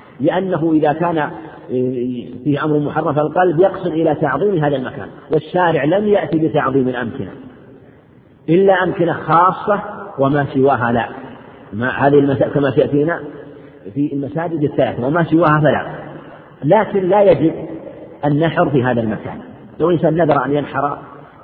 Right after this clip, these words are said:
إبلا مثلًا، أن يرحل مثلًا في، في مكان، أو ينحر شاة،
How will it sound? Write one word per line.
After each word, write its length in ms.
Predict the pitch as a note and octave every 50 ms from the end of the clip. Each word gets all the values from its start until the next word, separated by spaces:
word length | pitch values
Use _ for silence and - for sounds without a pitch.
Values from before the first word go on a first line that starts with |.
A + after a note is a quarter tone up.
| - -
إبلا 320 | D#3 D3 D3 C#3+ D3+ D#3 D#3+ - - - - - - - - - - - - - - - - - - - -
مثلًا، 400 | B2 A#2 A2+ B2 B2 B2+ - B2
أن 60 | C3+
يرحل 400 | D3 C#3+ A#2+ - - B2 A#2+ A2+ A2 - - - - - - - - A2+
مثلًا 340 | A#2+ B2+ A2+ A#2 A#2+ A#2+
في، 340 | A2+ G#2 A#2 A2+ A2 G#2+ - - - - - - - - - - - - - - - -
في 120 | G#2+ B2+ B2
مكان، 320 | B2+ - - - A2+ F#2+ - - - - - - - - - - - - - - - - - -
أو 120 | B2+ B2+ C3+
ينحر 360 | C3+ B2 - - A#2+ A2+ A2+
شاة، 420 | G2+ - B2 A#2 A2 - - G2